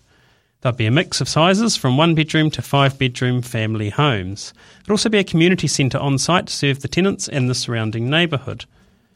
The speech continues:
Now, interestingly, this sort of thing is done overseas, uh, quite a lot, and, uh, I know when I lived in Europe, you'd have a,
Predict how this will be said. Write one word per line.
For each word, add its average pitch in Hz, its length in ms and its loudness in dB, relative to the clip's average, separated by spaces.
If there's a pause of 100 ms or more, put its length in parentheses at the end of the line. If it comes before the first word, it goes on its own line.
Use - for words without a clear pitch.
(360)
Now, 151 100 2
interestingly, 175 720 2 (280)
this 180 140 0
sort 220 140 2
of 226 80 -2
thing 208 140 0
is 175 100 2
done 147 160 2
overseas, 131 760 0
uh, 120 180 -4
quite 120 260 0
a 123 60 0
lot, 127 360 2
and, 107 460 -4
uh, - 40 -8
I 110 240 -4
know 117 100 0
when 113 100 0
I 110 60 0
lived 110 260 -4
in 104 80 -4
Europe, 131 480 0
you'd 120 160 -4
have 117 320 -2
a, 113 340 -2